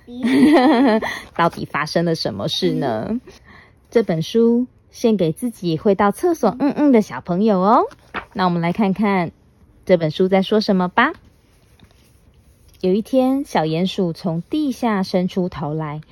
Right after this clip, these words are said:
Speaker 2: 它高兴地面向太阳。哇，天气真好！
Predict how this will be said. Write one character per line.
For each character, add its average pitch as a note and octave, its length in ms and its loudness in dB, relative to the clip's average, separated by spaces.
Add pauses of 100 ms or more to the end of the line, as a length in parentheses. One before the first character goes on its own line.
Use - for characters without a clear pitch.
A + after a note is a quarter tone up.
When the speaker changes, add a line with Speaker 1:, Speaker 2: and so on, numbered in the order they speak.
(260)
Speaker 2:
它 F3+ 160 -4
高 G#3+ 260 0
兴 D4 280 -2
地 G3+ 220 2
面 G3 200 2
向 F3+ 200 -2
太 F#3 200 -2
阳。 D#3+ 420 -4 (240)
哇， A#3+ 720 2
天 A#3 300 -2
气 B3+ 180 -4
真 C4+ 580 0
好！ G3+ 640 0